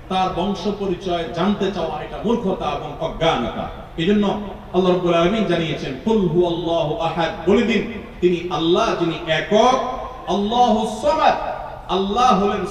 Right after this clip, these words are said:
সমাদ। সমাদ শব্দের অর্থ হলো যে তিনি হলেন, তিনি হলেন সেই মহান সত্তা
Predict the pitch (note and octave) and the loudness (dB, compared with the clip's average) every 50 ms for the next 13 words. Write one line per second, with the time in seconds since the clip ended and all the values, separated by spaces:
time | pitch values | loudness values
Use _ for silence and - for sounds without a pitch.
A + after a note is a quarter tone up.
0 | - F#3 F3+ F3 E3+ D#3 - - - F3 F3+ G3+ A3 A3 - A3 G#3 G3 F#3 G3+ | -6 -6 -6 -4 -4 -4 -6 -6 -8 -6 -4 -4 -4 -4 -4 -6 -6 -4 -4 -2
1 | F#3+ F3+ - - G#3+ F#3+ F#3 G3 F#3+ D3+ A#2 G2 - - - - - - - - | -2 -2 -2 0 2 2 2 4 2 0 -2 -6 -8 -10 -12 -14 -14 -16 -16 -16
2 | - - - - - F3+ F3+ F3+ - A#3 A#3+ C4+ C#4+ C#4 A#3 G#3+ G#3+ G3+ F#3+ F3+ | -16 -16 -10 0 2 2 2 4 2 0 0 0 2 4 4 4 6 4 2 2
3 | F3 F3 - - - - - - - - - - - - - - - - - - | 0 -2 -4 -6 -10 -12 -14 -16 -16 -18 -18 -18 -18 -18 -18 -18 -18 -18 -20 -20
4 | - - F#3 G#3 A3 A3 G#3+ G#3 G#3+ G#3 G#3 G3 F#3+ F3+ - - - - - - | -2 2 2 4 4 4 2 0 0 0 0 -2 -2 -4 -6 -8 -12 -14 -14 -16
5 | - - - - - - - - - - - - A#3+ - C4+ C4 A3+ G#3+ G3+ G3+ | -16 -18 -18 -18 -18 -18 -18 -18 -14 -6 0 2 2 4 4 2 2 2 2 2
6 | D#4 D#4+ D4+ - - - A3+ - - - - - - - | 0 0 -2 -2 -2 -2 -2 -2 -2 -2 0 0 0 0